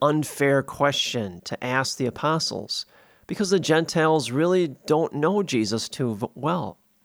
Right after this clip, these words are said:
Now, that being the case, what are some of their responses? Well, it says, "Some consider Jesus John the Baptist or Elijah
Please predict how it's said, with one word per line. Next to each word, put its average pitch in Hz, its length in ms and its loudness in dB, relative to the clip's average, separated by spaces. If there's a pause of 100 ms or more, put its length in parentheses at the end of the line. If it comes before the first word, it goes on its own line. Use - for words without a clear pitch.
(540)
Now, 123 300 2 (920)
that 156 180 2
being 185 160 4
the 156 100 4
case, 127 540 -4 (200)
what 156 200 2
are 226 120 4
some 170 280 2
of 160 60 4
their 143 140 6
responses? 117 960 0 (280)
Well, 160 300 -2
it 170 100 -2
says, 160 480 2 (240)
"Some 202 340 2
consider 160 480 -2
Jesus 151 560 -2
John 135 300 0
the 135 80 0
Baptist 127 840 -2 (120)
or 135 160 2
Elijah 127 640 2